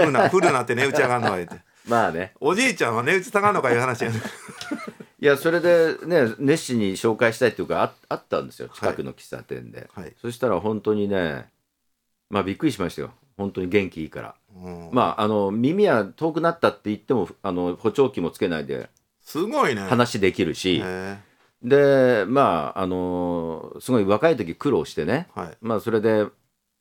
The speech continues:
Speaker 2: まあ、やりたいことがすごくあった、あってって言って、
Speaker 1: うん。
Speaker 2: というのはなんか、あの、まあ、もちろん戦争を経験してるわけで。
Speaker 1: そらそうでしょう。
Speaker 2: そう。それでご主人がね、
Speaker 1: はい。
Speaker 2: シベリア抑留で十年ちょっと帰ってこなかったって言うんですよ。
Speaker 1: へえ。
Speaker 2: で、その間、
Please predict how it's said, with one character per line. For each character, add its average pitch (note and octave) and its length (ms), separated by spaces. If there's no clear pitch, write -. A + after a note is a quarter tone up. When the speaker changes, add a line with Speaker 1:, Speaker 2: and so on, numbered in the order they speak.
Speaker 2:
ま G#2 320
あ、 B2 40
や G#2 120
り A2+ 80
た C3 120
い B2 60
こ A#2+ 100
と G#2+ 120
が F2 120
す - 120
ご G#2+ 100
く F#2 100
あ F#2 40
っ - 100
た、 - 220
あ - 60
っ - 80
て D2+ 140
っ - 40
て - 140
言 C2+ 80
っ - 20
て、 E2 440
Speaker 1:
う G#2 40
ん。 F#2+ 120
Speaker 2:
と D3 60
い E3 40
う - 20
の D3+ 60
は G#2+ 60
な G#2+ 60
ん A#2 40
か、 E2 420
あ F2 60
の、 E2 760
ま G2+ 100
あ、 F#2 40
も F#2+ 120
ち - 60
ろ F#2 60
ん - 20
戦 A2 160
争 G#2 160
を F#2+ 40
経 G2+ 140
験 F#2+ 180
し - 60
て G2+ 80
る F#2+ 60
わ F2+ 100
け D2 100
で。 D#2 140
Speaker 1:
そ - 120
ら - 140
そ - 200
う - 40
で - 100
し - 40
ょ D#2 40
う。 D2 40
Speaker 2:
そ - 100
う。 C#3+ 80
そ B2+ 60
れ B2+ 60
で B2 60
ご A2 180
主 F#3+ 140
人 F#3 200
が C#2+ 120
ね、 G#2 280
Speaker 1:
は G#2 140
い。 F2 40
Speaker 2:
シ - 180
ベ E3 160
リ E3+ 160
ア E3 80
抑 C#3+ 320
留 C#3+ 240
で G2 360
十 D#3 760
年 D3 180
ち - 60
ょ D#3+ 40
っ - 20
と - 60
帰 E3 100
っ F3 40
て - 80
こ C#3 60
な A#2+ 80
か E2 60
っ - 100
た - 80
っ - 20
て - 180
言 A2+ 40
う G2+ 40
ん G2+ 40
で G2+ 60
す G2 60
よ。 G2 60
Speaker 1:
へ G2 300
え。 - 20
Speaker 2:
で、 G#2+ 100
そ D3+ 140
の E3+ 100
間、 E3+ 520